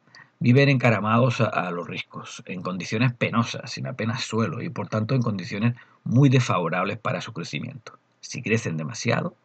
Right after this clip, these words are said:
se caen, pasando sed muchos meses al año. De esta manera, en las descripciones de la planta pueden leerse que tiene un porte menos denso y ramificado, o que las hojas parecen amarillentas. Pero todos estos caracteres pueden haberse, pueden deberse a la precariedad del lugar donde vive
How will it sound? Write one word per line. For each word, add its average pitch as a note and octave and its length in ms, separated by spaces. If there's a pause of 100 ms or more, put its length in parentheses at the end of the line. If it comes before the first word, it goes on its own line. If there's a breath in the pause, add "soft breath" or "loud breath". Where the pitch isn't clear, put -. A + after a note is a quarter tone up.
(100)
se - 200
caen, - 280 (920 soft breath)
pasando A#2 420
sed B2+ 180
muchos A2 500
meses - 340
al G2 140
año. - 160 (840 loud breath)
De A#2+ 80
esta - 160
manera, G#2+ 540
en G#2 180
las F#2 100
descripciones A2 540
de A2+ 80
la F#2 160
planta F2+ 400
pueden G2+ 320
leerse G2+ 320
que E2+ 100
tiene A2+ 160
un G#2+ 80
porte A2 380
menos G2 340
denso B2+ 320
y - 20
ramificado, A#2+ 680 (320 loud breath)
o A#2 100
que A2+ 80
las G#2 200
hojas A#2+ 200
parecen F2 360
amarillentas. D#2+ 640 (460 soft breath)
Pero F#2+ 220
todos C#3+ 220
estos D3 200
caracteres B2 480
pueden A#2 280
haberse, G2+ 500 (340)
pueden C3 280
deberse F#2+ 500
a - 140
la A#2 120
precariedad A2 540
del A2 140
lugar G2+ 260
donde F#2+ 180
vive A2 320